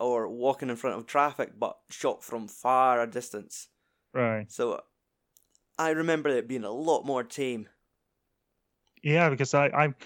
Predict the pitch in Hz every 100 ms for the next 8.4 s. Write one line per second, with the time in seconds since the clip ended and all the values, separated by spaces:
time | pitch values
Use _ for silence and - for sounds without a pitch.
0 | - - 233 220 143 - 165 135 175 175
1 | 160 160 - 165 165 127 107 98 98 110
2 | 110 107 110 107 101 104 101 98 107 95
3 | - 117 - 110 98 101 95 90 95 -
4 | - - - 127 117 110 104 113 98 -
5 | - - 107 95 107 95 87 95 92 92
6 | 92 90 92 92 90 95 - 117 113 101
7 | 98 101 123 120 120 113 117 107 - 120
8 | 107 113 104 82